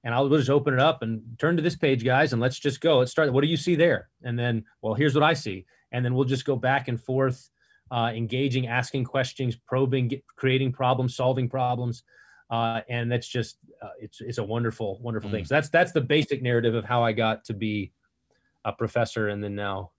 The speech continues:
Speaker 1: president.
Speaker 2: That's pretty cool. So if somebody's listening and they're like, "Okay, okay, okay, I mean, I'm salivating. I want that. I can't pack up and,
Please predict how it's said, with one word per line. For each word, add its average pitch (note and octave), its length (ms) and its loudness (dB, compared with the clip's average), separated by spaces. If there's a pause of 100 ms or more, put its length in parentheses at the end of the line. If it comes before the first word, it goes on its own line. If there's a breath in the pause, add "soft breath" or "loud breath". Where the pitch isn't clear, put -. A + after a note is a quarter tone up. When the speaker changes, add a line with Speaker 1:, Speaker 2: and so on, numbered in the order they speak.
(140)
Speaker 1:
president. G2 380 -8 (260)
Speaker 2:
That's A2+ 180 -10
pretty F#2 260 -12
cool. F#2 440 -10 (420 soft breath)
So F3 600 2 (300)
if E3 200 -4
somebody's A3 500 -2
listening G#2+ 560 -2
and G#2 140 -4
they're G#2 140 -2
like, G2 380 -4 (200)
"Okay, C3 280 -2
okay, A#2 260 -2
okay, G#2 340 -6 (380 loud breath)
I A#2 120 0
mean, A#2 220 -2
I'm G#2+ 120 0
salivating. C#3 840 2
I G#2+ 120 0
want C#3 400 0
that. C3 420 -2 (380 soft breath)
I G2+ 100 -4
can't D3+ 420 -4
pack B2+ 340 -2
up B2 400 -4 (160)
and, G2+ 420 -6